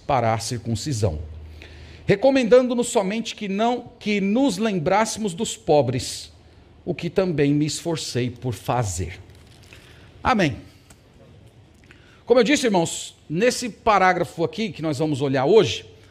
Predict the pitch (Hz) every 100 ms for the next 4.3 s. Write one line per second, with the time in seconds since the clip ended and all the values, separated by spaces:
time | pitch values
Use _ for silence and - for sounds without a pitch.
0 | - - - - - 180 214 208 214 202
1 | 214 220 214 156 202 208 208 196 226 -
2 | 196 208 190 165 156 143 139 143 131 135
3 | 180 190 - 120 - - 175 175 170 -
4 | - -